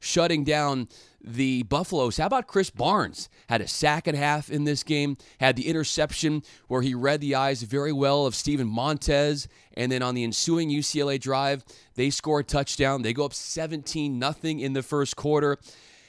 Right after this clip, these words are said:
and it was not only Barnes, it was Osa Odighizuwa getting in the mix. He got a sack, and it was great third down defense for U C L A as they kept forcing the Buffaloes to punt. And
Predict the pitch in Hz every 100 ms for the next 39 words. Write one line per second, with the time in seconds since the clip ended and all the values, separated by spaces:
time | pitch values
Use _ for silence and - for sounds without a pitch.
0 | _ 127 135 139 131 139 123 - 143 170
1 | 180 175 147 165 165 170 170 151 135 120
2 | - 139 139 135 117 120 98 101 - 202
3 | 175 175 170 170 165 170 - - - _
4 | - 151 180 165 170 147 - 160 160 156
5 | - - - _ _ - 139 135 135 135
6 | 135 87 135 147 127 131 135 165 165 -
7 | 160 160 156 151 143 151 147 151 143 -
8 | - - _ _ - 135 127 113 117 117
9 | 139 170 170 165 135 _ 117 113 113 110
10 | 104 - _ _ - 117 - 143 - 160
11 | 156 - 147 135 120 - _ - 110 131
12 | 127 123 120 107 143 143 127 117 - -
13 | - 214 214 - - - _ - 151 147
14 | 143 139